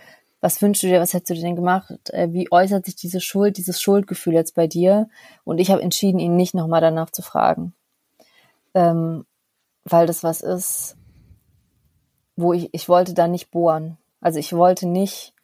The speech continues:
er hat es im Gespräch, glaub ich, zweimal angedeutet, dass er sich schuldig fühlt, aber, ähm, ich hatte wirklich Angst, wenn ich ihn jetzt nochmal danach frage,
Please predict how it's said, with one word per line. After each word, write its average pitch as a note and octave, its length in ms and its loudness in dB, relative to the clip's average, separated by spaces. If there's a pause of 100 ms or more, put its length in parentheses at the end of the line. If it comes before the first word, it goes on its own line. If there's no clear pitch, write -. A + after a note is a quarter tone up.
(360)
er E3 100 2
hat F3 100 0
es - 260 -6
im F#3 140 -4
Gespräch, F#3 340 -4
glaub F3 180 -2
ich, - 80 -18
zweimal G3 380 0
angedeutet, G3+ 560 -2
dass F3+ 140 -8
er F3 80 -4
sich F3 180 -8
schuldig G3+ 380 -2
fühlt, A3 420 -4 (520)
aber, F3 400 4 (160)
ähm, F3 560 -4 (340)
ich - 160 -8
hatte F#3 220 2
wirklich G#3 240 -2
Angst, G3 180 -2
wenn F3+ 100 -2
ich F3+ 80 -6
ihn F#3 80 -2
jetzt F3+ 140 -6
nochmal E3 160 -4
danach D#3+ 240 -4
frage, G#3 720 2